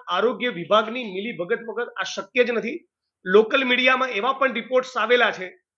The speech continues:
કે આ જે હોસ્પિટલના સંચાલકોના માલિકો સાથે બહુ જ સુવાળા સંબંધો ગુજરાતના એક ઉચ્ચ, અ, ગુજરાતના એક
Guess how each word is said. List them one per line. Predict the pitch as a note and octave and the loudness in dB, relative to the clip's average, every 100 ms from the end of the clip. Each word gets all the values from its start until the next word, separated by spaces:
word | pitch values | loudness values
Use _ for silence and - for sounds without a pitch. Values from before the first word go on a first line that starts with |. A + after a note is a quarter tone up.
| _ _ _ | _ _ _
કે | A3+ - | -10 4
આ | A#3 | 4
જે | C4 C4+ | 6 4
હોસ્પિટલના | G3+ A3 - C4 B3 B3+ B3 | 4 -6 -8 -4 -2 -2 -4
સંચાલકોના | - G#3+ G#3+ C4 B3+ B3 B3+ B3 | -4 -8 -4 0 0 0 0 0
માલિકો | G3 G#3 A#3 B3 | 2 0 0 -4
સાથે | A3+ G#3+ G#3+ C4 E3+ - _ _ _ G#3+ | -2 -4 2 0 0 -8 _ _ _ 2
બહુ | B3+ E4 | 2 2
જ | |
સુવાળા | - - B3 A#3+ A#3+ | -6 -6 0 4 4
સંબંધો | A#3 - G#3 C4+ B3 G#3 E3+ - _ _ _ E3 | 0 -6 0 0 2 0 -2 -12 _ _ _ -10
ગુજરાતના | E3+ A3 B3 B3 A#3+ A#3+ G#3+ | 0 6 6 4 0 -2 -2
એક | A3 - A#3 | -6 -6 -16
ઉચ્ચ, | - - C4 B3 - | -14 -8 -6 -6 -10
અ, | F3+ F#3 | -6 -6
ગુજરાતના | F#3 D#3+ G3+ A3+ A#3+ B3 A#3+ | -8 -8 -2 4 4 4 2
એક | A#3+ | 2